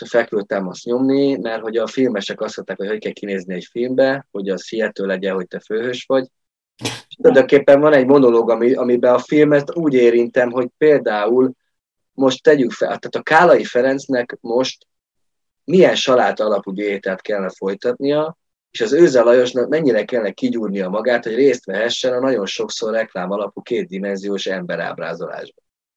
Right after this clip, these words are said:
Mert valójában ez, szerintem ez a reklámból jön, ugye, hogy ő egy ilyen, nem tudom, milyen világot mutogat. Az emberek nem ilyenek, és nem is erre van szükség, és nem is ebből van a, a humor, hanem abból, hogy, hogy, szóval valahogy azt érzem, hogy ez elkezd rárakodni az egész szakmára, ami egy hülyeség.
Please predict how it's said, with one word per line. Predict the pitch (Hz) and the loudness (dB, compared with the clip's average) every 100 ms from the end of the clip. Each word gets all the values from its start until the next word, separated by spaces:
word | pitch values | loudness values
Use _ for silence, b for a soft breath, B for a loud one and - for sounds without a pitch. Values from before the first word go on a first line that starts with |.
| _ _ _ _ _ - | _ _ _ _ _ -6
Mert | 107 | 2
valójában | 135 190 123 120 131 156 | 6 8 8 6 6 4
ez, | 143 143 - - | 2 0 -8 -6
szerintem | 131 131 135 135 | -2 0 2 0
ez | 135 | 4
a | 143 | 4
reklámból | 170 - 120 120 117 120 | 4 4 4 4 4 4
jön, | 120 107 92 _ _ | 6 2 -2 _ _
ugye, | 113 165 | 0 4
hogy | 117 107 120 | 4 0 -4
ő | |
egy | 113 113 | -6 -4
ilyen, | 120 123 123 _ _ | -4 -4 -10 _ _
nem | 143 | -4
tudom, | 143 120 | 2 4
milyen | 123 107 | 4 0
világot | 117 120 98 107 110 | 0 2 2 -2 -8
mutogat. | 107 95 90 - - - | -10 -10 -10 -14 -18 -6
Az | 127 | 2
emberek | 196 143 - - | 4 2 0 -2
nem | 196 | 0
ilyenek, | 110 92 92 - _ _ _ | 0 -4 -6 -10 _ _ _
és | |
nem | 208 | -2
is | 208 190 | -2 4
erre | 175 143 | 6 8
van | 123 113 | 6 2
szükség, | - 117 - 104 | -2 -10 -8 -8
és | 120 | -6
nem | 185 190 | -2 -2
is | 170 | 2
ebből | 160 127 120 | 0 2 2
van | 120 120 | 2 0
a, | 117 - b _ - | 0 -2 b _ -8
a | 117 | 4
humor, | 175 135 92 90 | 4 4 -2 -4
hanem | 113 156 | -2 0
abból, | 151 127 131 | 0 0 0
hogy, | 131 127 - _ _ _ _ _ _ - | 0 -2 -8 _ _ _ _ _ _ -6
hogy, | 160 | -6
szóval | - 147 147 | 0 4 6
valahogy | 156 165 156 156 131 | 6 6 6 4 0
azt | - 156 - | -4 -2 0
érzem, | 123 135 | 0 0
hogy | 135 135 | -2 -2
ez | 135 | 0
elkezd | 151 135 117 120 | 0 0 -4 -4
rárakodni | 127 110 104 110 107 | -4 -4 -6 -8 -8
az | 110 | -8
egész | 113 101 92 | -6 -8 -10
szakmára, | - 98 - 107 113 120 | -8 -8 -8 -6 -6 -6
ami | 123 123 | -8 -8
egy | 117 | -10
hülyeség. | - 120 - - - - | -10 -10 -10 -12 -16 -20